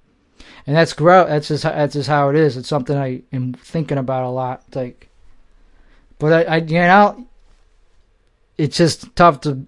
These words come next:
hang out with people that you don't really wanna hang out with. Otherwise, you just feel like you're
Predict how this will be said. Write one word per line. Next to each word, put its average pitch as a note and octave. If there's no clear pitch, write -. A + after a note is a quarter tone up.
hang D3+
out D#3
with -
people C#3+
that C#3
you C#3
don't D3
really D3+
wanna C#3
hang C#3
out E3+
with. A2+
Otherwise, D#3
you C3
just C#3+
feel D#3+
like D3
you're C3+